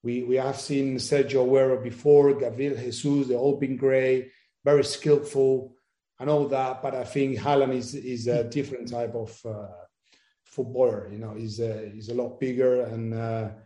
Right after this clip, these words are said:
and, and, and to have him and Julian Alvarez, uh, for Pep is gonna be great. You know, two, two players to, to share the same position, to, to look for different things in the game.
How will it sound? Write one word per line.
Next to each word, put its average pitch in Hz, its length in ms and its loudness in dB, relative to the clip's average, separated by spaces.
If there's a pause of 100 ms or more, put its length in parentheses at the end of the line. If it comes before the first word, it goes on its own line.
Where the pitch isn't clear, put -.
(420)
and, 117 360 -8
and, 127 280 -8
and 123 360 -10
to 117 140 -6
have 139 300 0
him 139 380 2
and 123 280 -4
Julian 123 300 0
Alvarez, 127 880 -2
uh, 170 340 -18 (280)
for 123 240 -10
Pep 135 280 2
is 113 120 -14
gonna 117 220 -10
be 113 440 -8
great. 117 340 -6
You 95 60 -18
know, 101 220 -16
two, 117 480 -6 (420)
two 135 160 -4
players 127 560 2
to, 117 480 -6 (540)
to - 100 -16
share 127 240 0
the 110 60 -6
same 127 320 -6
position, 139 800 0
to, 117 300 -10
to 110 140 -12
look 120 240 -2
for 120 120 -10
different 127 480 -6
things 131 340 -6
in 120 60 -6
the 113 80 -6
game. 135 600 0